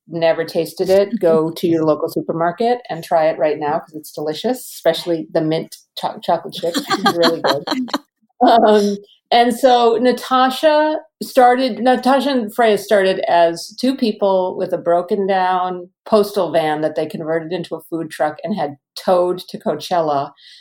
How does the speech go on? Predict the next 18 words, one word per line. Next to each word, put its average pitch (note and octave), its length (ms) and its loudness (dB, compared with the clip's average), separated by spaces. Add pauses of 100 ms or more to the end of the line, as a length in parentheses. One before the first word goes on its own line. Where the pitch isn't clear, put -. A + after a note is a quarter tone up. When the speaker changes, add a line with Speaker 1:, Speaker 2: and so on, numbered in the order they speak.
(120)
Speaker 1:
so E3 240 4
that D3+ 240 2
they D#3+ 160 0
could D#3 180 -8
sell D#3 220 0
their D#3 160 0
ice C#3 200 -4
cream. C#3 360 -4
And D#3 180 -2
now C#3 300 0
it's E3 200 -6
a D3 140 -2
multi-million C#3+ 800 -4
dollar, C#3 640 -2 (440)
uh, C#3 200 0
international D3 920 -4
business. - 680 -6 (640)
And E3+ 520 2